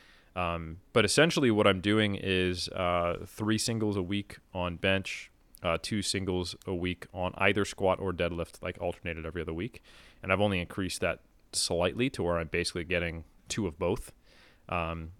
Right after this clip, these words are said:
and in the last couple months, just because I've been getting close to comp, I've started incorporating S B D days in the morning on Saturdays to mimic what I'll be doing in competition. So I do a squat, a bench, and a deadlift in the same day. So right now, my split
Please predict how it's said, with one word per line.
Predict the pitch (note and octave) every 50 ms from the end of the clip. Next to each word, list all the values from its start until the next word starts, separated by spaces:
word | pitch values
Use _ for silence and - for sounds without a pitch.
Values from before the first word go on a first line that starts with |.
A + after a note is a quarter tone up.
| _ -
and | G2+ F#2+
in | F2+ F2
the | F2
last | F2 F#2 F#2 F2+ F2+ - - -
couple | - F3+ F#3+ F3 A2+
months, | F2+ E2+ D#2+ E2 - - - -
just | - - - -
because | - - G2
I've | E2 D2+
been | F2 F2
getting | E2+ E2 E2 E2
close | - F2+ E2+ -
to | - -
comp, | - - - F2 E2 E2 - F2+
I've | F2 F2 D#2+
started | - - F2 D#2+ E2
incorporating | E2+ - - F2+ - E2 D#2 D#2 D#2+ - -
S | F#2+ - -
B | - F#2+
D | E2+ D2+ E2+ E2+
days | D2+ D#2+ D#2+ D#2+ D#2+ D#2+ - - - - - -
in | F2+ F2+
the | F2 E2+
morning | E2+ E2+ E2+ E2 E2 D#2+ E2
on | E2 E2
Saturdays | - - E2 E2+ E2+ E2+ E2+ E2+ F2+ -
to | - G#2+
mimic | F#2 D#2+ - - - -
what | - E2+
I'll | D2+ D2+
be | - E2
doing | - E2 D#2 D#2+
in | D#2+
competition. | - - E2+ D#2+ - - - G#2+ - - - -
So | - - F2 E2
I | D#2+ D#2+
do | D#2 E2 D#2+
a | D#2+
squat, | - - - F2+ D#2+ D#2+
a | -
bench, | - E2+ E2 -
and | - F#2 F#2 E2+ D#2+
a |
deadlift | D2+ - - - - D#2 - - - - - - - - - - - - -
in | E2+
the | E2 D#2
same | - - D#2+ D#2+ E2
day. | D2+ D#2+ D2+ D#2 - - _ _ _ _ _ - -
So | - - F2+
right | F2 F#2+ G#2+ G#2+ -
now, | A2 G#2 G2+
my | G2+ F#2+ F#2
split | F2 - - - - G2 G2+ G2 - -